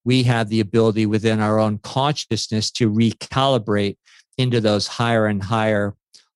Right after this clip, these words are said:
octaves, we'll say, and, uh, become impervious to everything. So I think in all of this is an opportunity for people that have eyes to see that, uh, we can use it,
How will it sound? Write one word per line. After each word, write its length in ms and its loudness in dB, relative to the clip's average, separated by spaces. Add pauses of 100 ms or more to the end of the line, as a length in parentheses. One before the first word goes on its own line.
octaves, 600 0
we'll 140 2
say, 480 -2 (460)
and, 440 2
uh, 160 2
become 560 0
impervious 800 0
to 120 -4
everything. 460 0
So 240 0
I 140 2
think 480 -2 (360)
in 340 4
all 300 2
of 100 -2
this 260 0
is 180 0
an 100 0
opportunity 840 0
for 220 -4
people 460 0
that 140 2
have 240 2
eyes 300 2
to 120 -2
see 540 2 (520)
that, 400 -2
uh, 260 2
we 180 2
can 280 0
use 360 2
it, 260 0